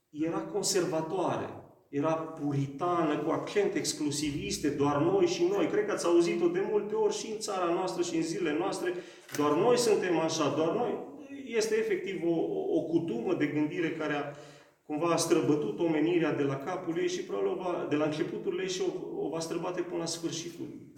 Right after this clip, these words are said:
sfârșitul ei. Dar acestea sunt, uh,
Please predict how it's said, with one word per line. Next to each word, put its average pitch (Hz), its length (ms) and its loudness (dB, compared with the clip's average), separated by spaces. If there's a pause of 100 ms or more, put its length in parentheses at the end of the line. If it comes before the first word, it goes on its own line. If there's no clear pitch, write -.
(180)
sfârșitul 143 640 -10
ei. 110 180 -4
Dar 127 340 -4 (320)
acestea 196 400 -2
sunt, 165 380 -2 (200)
uh, 131 240 -2